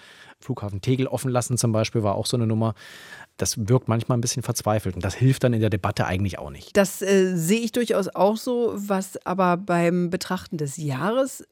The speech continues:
Speaker 2: mir immer wieder beim Verfolgen der Reden, äh, im Parlament auffiel, dass Sebastian Czaja häufiger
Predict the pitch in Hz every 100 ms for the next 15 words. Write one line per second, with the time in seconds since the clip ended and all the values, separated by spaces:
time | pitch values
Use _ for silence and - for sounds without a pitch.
0 | - 170 180 180 180 185 247 - 254 226
1 | 226 226 214 202 196 196 - - 202 202
2 | 185 170 151 165 220 254 247 247 220 202
3 | 214 208 196 185 196 202 - 185 185 -
4 | 202 190 190 - - - _ _ - 175
5 | 175 - 175 160 - 160 147 - 123 160
6 | 196 220 - _ _ _ - - 156 131
7 | 156 165 196